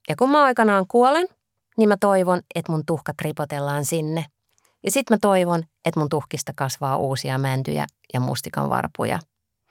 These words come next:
Tontuille majamateriaalia.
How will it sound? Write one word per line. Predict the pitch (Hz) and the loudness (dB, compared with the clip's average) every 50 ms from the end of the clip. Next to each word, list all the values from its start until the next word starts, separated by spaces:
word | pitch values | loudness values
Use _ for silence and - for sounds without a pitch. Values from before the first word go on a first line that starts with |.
| - - - - - - _ _ _ - | -20 -20 -20 -20 -20 -20 _ _ _ -4
Tontuille | - 127 127 131 123 160 175 180 180 196 | -2 0 0 0 0 0 2 2 4 4
majamateriaalia. | 196 180 160 147 143 143 139 143 143 143 143 151 143 147 147 143 143 143 143 143 143 143 143 147 | 2 2 2 2 2 2 0 0 -2 -2 -2 -2 -2 0 0 0 0 -2 -2 0 0 0 -2 -2